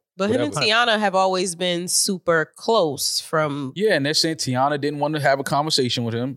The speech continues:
Speaker 2: for whatever reason. We don't know what happened. We don't know why she didn't want to speak to him, why they're not speaking. That's still never no reason for you to refer to a woman as a bitch.
Speaker 1: But she's
Speaker 2: One.
Speaker 1: at his birthday party, so that's why I was just a little confused about that. If I don't wanna speak to somebody, I'm not coming to
Speaker 2: That's a,
Speaker 1: their
Speaker 2: that's a valid
Speaker 1: birthday party.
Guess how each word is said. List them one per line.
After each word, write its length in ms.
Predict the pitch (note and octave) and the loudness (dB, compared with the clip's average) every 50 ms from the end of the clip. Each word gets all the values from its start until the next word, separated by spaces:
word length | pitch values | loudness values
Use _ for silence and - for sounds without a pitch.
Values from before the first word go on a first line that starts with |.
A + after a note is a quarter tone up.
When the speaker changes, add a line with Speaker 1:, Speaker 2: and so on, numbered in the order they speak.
| - - - | -12 -8 -4
Speaker 2:
for 140 | - B2+ C3+ | -2 0 2
whatever 260 | C#3+ B2 C3 C#3 D#3 | 2 2 2 0 0
reason. 320 | C#3 A#2+ A2+ G#2+ A#2+ C#3 - - | -2 -2 -4 -4 -6 -6 -8 -6
We 120 | G2+ G#2 G#2 | -4 -2 0
don't 160 | A#2+ B2+ C3+ | 0 2 0
know 80 | C#3 | 0
what 120 | C3+ C#3 C#3+ | 0 0 2
happened. 340 | C#3 C3 C3 B2+ - B2+ A2+ | 2 2 2 2 0 -2 -4
We 60 | A2+ | -4
don't 140 | A#2 B2 B2+ | -4 -2 0
know 100 | B2+ B2 | 0 0
why 260 | A2+ G#2 G#2+ G#2+ A2+ A#2 | 0 2 2 2 2 0
she 140 | - - | -2 -4
didn't 120 | A#2+ B2 B2+ | -4 -4 -4
want 100 | B2 B2 | -4 -4
to 40 | A2 | -4
speak 220 | - - B2 A2 | -6 -6 -6 -4
to 100 | - B2 | -4 -2
him, 60 | A2+ | 0
why 180 | G#2 G#2+ G#2+ G#2+ | 0 2 2 2
they're 100 | A2 A2 | 2 0
not 200 | A2 A2 A2 G#2+ | 0 -4 -4 -6
speaking. 380 | - - A2 G2+ G#2+ A2 G#2 G2+ _ _ _ _ _ _ _ _ | -6 -6 -8 -8 -8 -10 -12 -12 _ _ _ _ _ _ _ _
That's 140 | - G2 - | -2 -2 -2
still 200 | - - B2 A#2 | 0 0 -2 0
never 220 | A2+ A2+ A2+ G#2+ | 0 0 -2 -2
no 120 | G#2+ G#2+ G#2+ | -2 -4 -4
reason 260 | G#2 G#2+ A2 G#2 G#2 | -4 -6 -6 -8 -8
for 120 | - - | -8 -8
you 120 | G#2 G#2 G#2 | -8 -6 -6
to 60 | G2+ | -4
refer 360 | G2 F#2+ F#2 - - G#2 G#2 G2 | -4 -4 -4 -2 0 0 0 0
to 340 | - - G2+ G2 F#2+ E2 - - | -2 -4 -4 -4 -6 -8 -8 -10
a 80 | F#2+ | -10
woman 460 | F#2+ F#2+ G2+ G2+ F#2+ F#2+ F#2+ F2 - - - | -10 -8 -8 -8 -6 -8 -8 -10 -14 -8 -6
as 180 | F#2+ G2 F2+ F2+ | -6 -6 -6 -6
a 40 | |
bitch. 380 | E2+ F2 E2+ D#2+ - - - - _ - | -8 -8 -8 -6 -6 -8 -10 -10 _ -2
Speaker 1:
But 100 | G3 G3 | -2 0
she's 220 | - A3 G#3 G3 | 0 0 -2 -2
Speaker 2:
One. 100 | F#3+ E3 | 0 0
Speaker 1:
at 120 | G3 G3 | 0 0
his 240 | G#3 G3 G3+ F3 E3+ | 0 -2 -4 -6 -2
birthday 340 | E3 E3+ F3 F3 - - D3 | -2 -2 -2 -2 -2 -6 -6
party, 280 | B2+ - C#3+ C3+ - - | -4 -2 -4 -4 -2 -4
so 140 | - - D#3 | -4 -4 -2
that's 220 | D#3+ D#3+ D#3+ - E3 | -2 -2 -2 -2 -2
why 100 | D3 C#3+ | 0 0
I 40 | |
was 140 | C#3+ D3 D3+ | -2 -2 -6
just 180 | D3+ D3 - - | -6 -6 -4 -4
a 40 | C#3+ | -4
little 240 | C#3+ C#3+ C#3+ C#3 | -4 -6 -6 -8
confused 520 | C3+ - C#3+ C3+ - D#3 D3 C3+ C#3 - - | -8 -8 -10 -6 -4 -4 -4 -4 -6 -6 -2
about 200 | - B2+ B2+ - | -2 0 0 0
that. 100 | - - | 0 0
If 100 | E3 - | 2 2
I 100 | F#3 G#3 | 2 2
don't 220 | A#3+ A#3+ A3 - - | 4 2 2 0 0
wanna 200 | G3 G3+ F3+ F3 | 0 0 0 -2
speak 260 | - - A3+ G#3+ - | -2 -4 -6 -6 -4
to 80 | - E3+ | -6 -4
somebody, 480 | - F3 D#3+ D3+ D3 C#3+ C#3 C#3+ C#3 C3+ | -2 -2 0 2 2 2 2 2 2 2
I'm 220 | C#3 D3 D3+ D3+ | 0 0 0 0
not 180 | C#3+ B2+ - - | -2 -2 -2 -2
coming 160 | - - E2+ | -6 -6 0
to 40 | - | 0
Speaker 2:
That's 160 | B2+ D3 - | 0 2 2
a, 40 | - | -2
Speaker 1:
their 80 | - - | 0 0
Speaker 2:
that's 200 | F#3+ F3+ F3 - | 0 -2 0 -4
a 60 | D3+ | -4
valid 360 | A#2 G#2+ B2 C3+ D3 D3+ C3+ | -2 0 2 2 2 2 0
Speaker 1:
birthday 100 | - G3+ A3+ | -2 -2 -4
party. 120 | - - | -4 -4